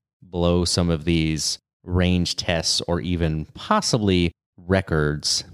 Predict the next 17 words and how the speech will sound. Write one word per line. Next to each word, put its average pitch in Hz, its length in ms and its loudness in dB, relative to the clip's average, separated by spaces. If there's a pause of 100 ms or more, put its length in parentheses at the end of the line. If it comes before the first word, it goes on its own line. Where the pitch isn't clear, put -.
just - 300 0
completely 85 920 -2
out 78 180 0
of 73 80 -4
the 76 80 0
water. 71 400 0
I'm 87 200 0
really 104 220 4
looking 85 320 0
forward 78 300 0
to 78 100 -2
that, 78 200 0 (220)
and 80 100 -6
I 78 60 -2
think 82 200 -2
it's - 120 -8
gonna 80 240 -2